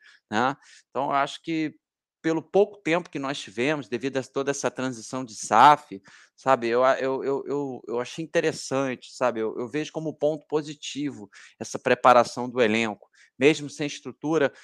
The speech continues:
ah, o Luiz Castro já conseguindo intensificar ali os treinos. É, claro que agora a gente sabe que o Botafogo tenta aí um, algo paliativo, né, um C F Z, tá?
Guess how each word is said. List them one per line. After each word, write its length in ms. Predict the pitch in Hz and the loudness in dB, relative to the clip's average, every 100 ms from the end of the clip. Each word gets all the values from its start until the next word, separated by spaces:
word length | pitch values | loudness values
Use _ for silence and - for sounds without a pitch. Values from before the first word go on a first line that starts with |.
| - - | -20 -4
ah, 360 | 117 120 117 117 | 2 6 6 4
o 60 | 131 | -2
Luiz 200 | 135 - | -6 0
Castro 300 | 139 131 - | 2 2 -2
já 100 | 123 | -4
conseguindo 500 | 131 - - 139 135 | -4 -14 -8 -8 -6
intensificar 640 | - 131 - - - 123 | -6 -8 -10 -14 4 6
ali 120 | 120 | 6
os 140 | 113 - | 2 -6
treinos. 760 | 117 131 147 139 127 117 - - - - | 0 2 2 0 -6 -14 -18 -20 -16 0
É, 420 | 113 110 107 107 | 2 4 4 2
claro 280 | - 131 127 | 6 4 4
que 80 | 113 | 0
agora 220 | 123 117 | 2 2
a 40 | |
gente 220 | 117 120 | 0 -10
sabe 260 | - 123 117 | 2 4 4
que 80 | - | 0
o 40 | |
Botafogo 440 | 120 113 110 123 113 | -2 0 -4 -10 -10
tenta 320 | 120 117 - | -6 -6 -2
aí 140 | 110 120 | -2 -2
um, 100 | 113 | -2
algo 320 | 113 120 104 | 2 2 2
paliativo, 840 | - 110 98 - - 143 156 113 | 2 4 4 -2 -10 -6 -4 -6
né, 100 | 117 | -8
um 60 | 117 | -8
C 160 | - 123 | 0 0
F 220 | 117 95 | 0 -6
Z, 560 | - 117 151 151 139 - _ _ _ | -6 -2 0 0 0 -4 _ _ _
tá? 340 | - 120 151 | 6 8 8